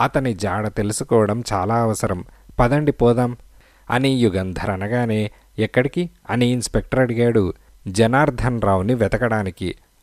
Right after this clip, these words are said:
అని యుగంధర్ అన్నాడు. ముగ్గురు యుగంధర్ క్లైజర్ కారులో బయలుదేరారు. రాజు కారు తోలుతున్నాడు. రావణ్ రావు కంపెనీకి తిన్నగా వెళ్ళమని యుగంధర్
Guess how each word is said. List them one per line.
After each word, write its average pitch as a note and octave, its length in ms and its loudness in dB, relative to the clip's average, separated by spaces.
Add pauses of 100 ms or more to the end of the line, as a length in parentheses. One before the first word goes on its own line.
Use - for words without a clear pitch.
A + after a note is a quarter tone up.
అని D3 200 2
యుగంధర్ G2+ 540 0
అన్నాడు. A#2+ 580 0 (200)
ముగ్గురు D3 460 4
యుగంధర్ G#2 600 2
క్లైజర్ G2+ 460 0
కారులో G2+ 420 0
బయలుదేరారు. A2+ 800 0 (340)
రాజు G2+ 560 0
కారు G2 240 0
తోలుతున్నాడు. A2 880 0 (360)
రావణ్ C#3 460 2
రావు C3+ 200 0
కంపెనీకి A#2 600 -4
తిన్నగా F#2+ 500 -2
వెళ్ళమని A2 500 -2
యుగంధర్ G#2+ 560 0